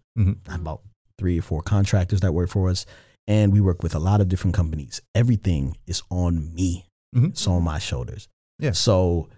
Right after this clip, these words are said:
Speaker 2: um, when you see me out here and all I could do is give you a,
Speaker 1: Yeah, yeah, yeah.
Speaker 2: a peace sign, just
Speaker 1: Yeah,
Speaker 2: know
Speaker 1: yeah.
Speaker 2: that's,
Speaker 1: No, I,
Speaker 2: you know
Speaker 1: uh,
Speaker 2: what I'm saying?
Speaker 1: I know.
Speaker 2: Like, and so I'm, I'm more concerned,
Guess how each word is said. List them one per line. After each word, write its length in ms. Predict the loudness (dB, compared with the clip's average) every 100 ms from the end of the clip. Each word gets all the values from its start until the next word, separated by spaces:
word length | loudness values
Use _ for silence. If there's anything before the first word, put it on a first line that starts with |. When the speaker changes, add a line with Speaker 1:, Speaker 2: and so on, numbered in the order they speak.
| _ _ _ -4
Speaker 2:
um, 460 | -2 -2 -6 -12 -4
when 140 | 2
you 100 | 4
see 200 | 4 2
me 200 | 2 2
out 140 | 2 2
here 360 | 2 2 -2 -4 _ _ _ _ _ _ _ _ _ _ _
and 120 | -2 2
all 160 | 2
I 40 | 4
could 160 | 2
do 120 | 4 2
is 100 | 2
give 140 | 0
you 200 | 2 2
a, 140 | 0 -2 -2
Speaker 1:
Yeah, 160 | 0
yeah, 220 | 2 0 -2
yeah. 180 | -2
Speaker 2:
a 40 | 0
peace 240 | 0 0
sign, 200 | 0 0
just 140 | 0 2
Speaker 1:
Yeah, 60 |
Speaker 2:
know 120 | 4 4
Speaker 1:
yeah. 40 |
Speaker 2:
that's, 340 | 4 0 -2 -8 -18 _
Speaker 1:
No, 140 | -6 -2
I, 260 | 0 -2 -4 2
Speaker 2:
you 80 | 4
know 60 | 6
Speaker 1:
uh, 60 |
Speaker 2:
what 40 | 6
I'm 80 |
saying? 320 | 4 2 4 4
Speaker 1:
I 60 |
know. 60 | 4
Speaker 2:
Like, 200 | 4 0 -8 _ -20 -20 _
and 180 | 0 0
so 520 | 2 2 4 2 0 0
I'm, 200 | 0 2
I'm 140 | 2 4
more 220 | 4 4
concerned, 920 | 2 0 0 2 2 2 0 -4